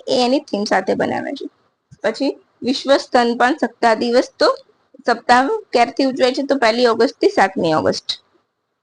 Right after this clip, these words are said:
હવે આપણે અહીંયા આવી જઈશું, વિશ્વ સિંહ દિવસ. તો વિશ્વ સિંહ દિવસ ક્યારે ઉજવાય છે? દેવભૂમિ દ્વારકામાં ઉજવાય છે, બરાબર? આ વર્ષે ત્યાં ઉજવાયો છે.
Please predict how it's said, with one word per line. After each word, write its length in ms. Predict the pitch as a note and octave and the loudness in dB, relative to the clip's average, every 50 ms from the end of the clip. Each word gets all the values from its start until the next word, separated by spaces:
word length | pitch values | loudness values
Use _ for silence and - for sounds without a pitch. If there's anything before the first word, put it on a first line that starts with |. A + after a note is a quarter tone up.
| _ _ _ _ _ _ _ _ _ _ _ _ _ _ _ _ _ - - | _ _ _ _ _ _ _ _ _ _ _ _ _ _ _ _ _ -12 -6
હવે 280 | - - D4+ C#4+ C#4+ | -4 0 2 4 4
આપણે 200 | C4+ B3+ B3+ C4+ | 4 4 4 2
અહીંયા 180 | C4 B3 A3+ G#3 | 2 2 2 0
આવી 140 | G3 F#3 F3+ | 0 0 0
જઈશું, 380 | - F3 E3+ - - G#3 G#3+ | 0 -2 -2 0 0 2 2
વિશ્વ 220 | A3 C4 - C4 D4+ | 2 0 0 0 0
સિંહ 280 | - - B3+ A#3 G#3 | 2 2 2 2 4
દિવસ. 280 | F3 F3 - - - - _ _ _ _ _ _ _ _ _ _ _ _ | 2 0 -2 -2 -6 -6 _ _ _ _ _ _ _ _ _ _ _ _
તો 80 | - A3 | -8 -4
વિશ્વ 260 | G#3+ A#3+ B3 - C4+ | -4 -4 -2 0 -2
સિંહ 260 | C#4+ - D4 C#4+ C#4+ | 0 2 4 4 4
દિવસ 260 | C4+ C#4+ C#4+ D4+ D4+ - | 4 2 2 0 0 2
ક્યારે 220 | D4+ C#4 C#4+ D4 | 2 4 4 4
ઉજવાય 320 | D4 C#4+ C#4 C#4 C4 C#4 | 2 0 2 2 2 2
છે? 100 | C#4+ G4 C#5 C#5 - | 4 4 2 2 2
દેવભૂમિ 480 | B3 A3+ A#3 A#3 A#3+ G#3 A#3 A#3 B3 B3+ | 0 4 4 4 6 4 4 4 4 4
દ્વારકામાં 1160 | A3 A3+ G#3+ G#3 - - - G#4+ B4+ C5+ - _ _ _ _ _ _ _ _ _ C#4 A3+ B3+ | 4 4 4 4 4 2 2 2 2 2 -2 _ _ _ _ _ _ _ _ _ -2 2 4
ઉજવાય 360 | C4 C4 A#3 A3+ C4 B3+ C4 C4+ | 4 2 4 4 4 4 4 4
છે, 140 | - D4+ A#4 C5 A#4 G4+ - - | 4 4 4 4 2 -2 -4 -2
બરાબર? 440 | G#3+ G3 F#3+ F#3+ G#3+ A#3+ C#4 D#4 B4+ B4+ B4 - _ _ _ _ _ - - _ _ _ _ _ _ _ _ _ _ _ _ - | 2 2 4 4 4 4 4 4 4 2 0 -2 _ _ _ _ _ -20 -20 _ _ _ _ _ _ _ _ _ _ _ _ 0
આ 120 | A3+ A#3+ | 4 4
વર્ષે 260 | A#3+ A#3 A#3+ B3 - E4 C#4 C#5+ - | 4 4 2 2 4 4 2 2 4
ત્યાં 240 | - C4 B3 A3+ G#3+ | 2 4 4 4 2
ઉજવાયો 380 | G3+ G3 F#3+ F3 E3 C#3+ D3+ D3+ | 2 2 2 2 4 2 2 0
છે. 140 | - - | -2 -4